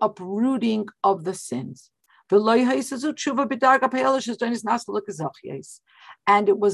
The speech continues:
not a tshuva me'ava that is the higher level that effectuates a transformation of the sins to merits. And this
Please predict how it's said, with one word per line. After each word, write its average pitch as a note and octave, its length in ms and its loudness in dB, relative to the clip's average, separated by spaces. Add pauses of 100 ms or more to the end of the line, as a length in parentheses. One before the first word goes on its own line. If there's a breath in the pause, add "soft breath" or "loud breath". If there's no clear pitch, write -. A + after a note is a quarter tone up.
not A#3+ 520 2 (100)
a F#3+ 180 0
tshuva A3+ 440 -6
me'ava G3 720 2
that F3+ 120 -6
is F3 140 -6
the F#3+ 60 0
higher C4 460 2
level F3+ 540 -2 (480)
that D4 280 6
effectuates F#3+ 1040 -2
a G3 60 -6
transformation G3 1120 -4
of F3 180 -2
the F3 120 -6
sins G3 440 -6
to - 140 -14
merits. C3+ 540 -12 (4000 loud breath)
And F3+ 220 -4
this D4+ 420 -4